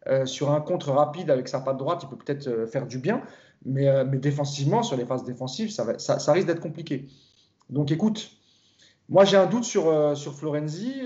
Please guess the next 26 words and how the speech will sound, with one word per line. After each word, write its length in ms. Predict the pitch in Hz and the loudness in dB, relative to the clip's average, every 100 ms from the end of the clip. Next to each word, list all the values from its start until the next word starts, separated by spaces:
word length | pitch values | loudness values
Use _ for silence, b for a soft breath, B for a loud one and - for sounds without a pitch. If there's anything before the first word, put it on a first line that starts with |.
| - | 2
Euh, 340 | 135 131 123 | 4 4 0
Dagba, 440 | 135 175 175 214 | 2 0 2 2
lui, 180 | 202 190 | 2 2
en 80 | 190 | 0
tout 140 | - | -2
cas, 380 | 160 196 170 143 | 0 2 2 -2
euh, 320 | 127 127 120 120 | -6 -6 -8 -10
physiquement, 420 | 135 127 143 170 165 | -14 -12 -10 -8 -4
il 80 | |
a 40 | 123 | -4
l'air 140 | 123 | -4
d'être 220 | 123 123 | -8 -12
bien. 320 | 120 233 190 185 | -2 -2 -2 -6
Donc, 220 | 123 120 | -12 -12
euh, 140 | 117 90 - | -10 -10 -12
c'est 200 | - 120 | -12 -6
pas 80 | |
le 80 | 131 | -4
meilleur 180 | 131 135 | -2 -2
latéral 340 | 135 147 131 | -2 -2 -2
droit, 200 | 135 156 | -2 -2
ça 120 | 156 135 | -2 -2
on 40 | |
l'avait 200 | 120 120 | -2 -4
bien 200 | 120 139 | -2 -2
compris. 420 | 147 143 262 339 | -2 -4 -4 -4